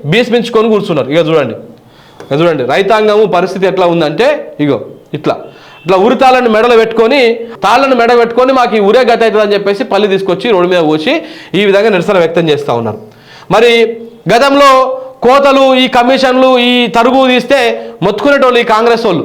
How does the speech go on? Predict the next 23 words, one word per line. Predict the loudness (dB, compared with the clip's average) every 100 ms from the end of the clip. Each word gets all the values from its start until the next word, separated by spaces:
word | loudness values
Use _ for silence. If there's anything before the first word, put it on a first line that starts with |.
| -2
మరి | 0 2
వీళ్ళే | 2 2
ఇప్పుడు | 2 2
అధికారంలోకి | 2 2 0 0 -2
వచ్చిర్రు. | 0 0 0 -2 -12 -20 -8 -2
మరి | 0 2
ఇప్పటికైనా | 0 2 2 2 2 2
ఆ | 2
రైతాంగం | 2 2 0 0
గోస | 0 2 0
పట్టించుకొని | 0 -2 0 0 0 -4 -6
వాళ్ళకు | -2 0 0 0
న్యాయం | 0 2
చేయాలి | 2 2 2
కదా, | 0 -2 -6 -18 -20 _ _ _ _ _ -4
చేస్తలేరు. | -2 -2 -4 -4 -10 -20 _ _ _ _ _ _ -20 -20 _ _ -20 -6
రైట్, | -6 -6 -6
మిగతా | -2 0 2
వార్తలు | 2 0 -2
చూద్దాం. | -2 -2 -4
ఇక | -8 -12 -20 -20 _ _ _ -10 -2
ఈ | 0
విధంగా | 2 0